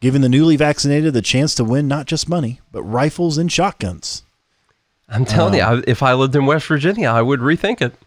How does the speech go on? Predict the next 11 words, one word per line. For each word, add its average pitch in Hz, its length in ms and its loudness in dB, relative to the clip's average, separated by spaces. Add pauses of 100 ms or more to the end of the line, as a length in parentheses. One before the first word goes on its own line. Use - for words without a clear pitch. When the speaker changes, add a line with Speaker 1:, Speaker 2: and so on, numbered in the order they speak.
(140)
Speaker 1:
The 180 80 -6
state 220 240 2
will 185 120 0
give 175 180 4
away 165 200 6
five 170 580 2
custom 117 640 -2 (100)
hunting 180 580 0
rifles 98 480 0
now. 123 360 -4
You - 80 -20